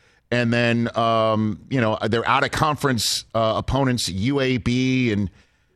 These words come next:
uh, the third place, Big South, Charleston Southern and Georgia Tech, I guess, im-, were impressive wins. Um, and then the rest of the S E C, the best team that they faced was, um, Kentucky. I wrote that down here. Nine and three, their best record there.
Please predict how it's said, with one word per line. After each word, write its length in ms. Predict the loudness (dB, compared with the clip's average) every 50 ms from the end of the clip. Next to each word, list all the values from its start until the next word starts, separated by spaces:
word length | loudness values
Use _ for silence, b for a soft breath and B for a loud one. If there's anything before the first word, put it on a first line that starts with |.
| b b -6
uh, 340 | -2 0 0 2 2 0 0
the 100 | -2 -4
third 280 | -4 -2 -2 -2 -2 -2
place, 320 | -2 -2 -2 0 -2 -4 -4
Big 260 | -2 -2 -2 -2 -2
South, 360 | -4 -4 -2 -2 -2 -4 -4 -6 -10 -10 -10 -14 -20 _
Charleston 640 | -8 -4 -2 0 0 0 -2 -4 -4 -4 -4 -4 -4
Southern 560 | -4 -6 -4 -2 -2 -2 0 0 0 2 2
and 120 | 0 0 0
Georgia 320 | 0 0 -2 0 -2 -2
Tech, 480 | -4 -4 -2 -2 0 0 -2 -4 -8 -20 _ -6
I 80 | -6 -4
guess, 480 | -2 0 0 0 0 -2 -4 -6 -8 -10 _ _ _ _ _ _ _ _ _
im-, 180 | -4 -4 -4 -4 _ _ _ _ _ _ _ -6
were 140 | -4 -2 -2
impressive 500 | 0 0 0 0 0 0 0 -2 -2 -2
wins. 400 | 0 0 0 0 0 -2 -4 -8 _ _ _ _ _ _ _ _ _ -2
Um, 480 | -2 0 2 2 2 2 0 0 -4 -8 _ _ _ _ _ _ _ _ -4
and 100 | -2 0
then 80 | 0 0
the 80 | 0 2
rest 260 | 0 0 -2 0 -2
of 60 | -2
the 140 | 0 0 0
S 160 | -2 -2 -2
E 80 | -4 -4
C, 180 | -4 -2 -2
the 140 | -2 -2 -2
best 280 | -2 -2 -4 -4 -4 -4
team 140 | -2 -2
that 140 | -2 -2 -4
they 80 | -4 -6
faced 400 | -4 -2 -2 -2 -2 -4 -6 -4
was, 340 | -2 -2 -2 -2 -4 -4 -2
um, 560 | 0 0 0 0 0 0 0 -2 -4 -6 -8 -12 _ _ _
Kentucky. 580 | -6 -6 -4 -4 -2 -2 -2 -2 -2 -4 -4 -4
I 60 | -2
wrote 220 | -2 -2 -2 -2
that 200 | -2 -4 -4 -2
down 240 | -4 -4 -4 -4 -6
here. 180 | -6 -6 -6 -4
Nine 300 | -2 -2 0 0 0 0
and 160 | -2 -2 -4
three, 240 | -4 -4 -4 -4 -4
their 140 | -4 -6 -6
best 300 | -6 -10 -12 -12 -12 -14
record 280 | -14 -14 -14 -14 -14
there. 220 | -12 -12 -12 -12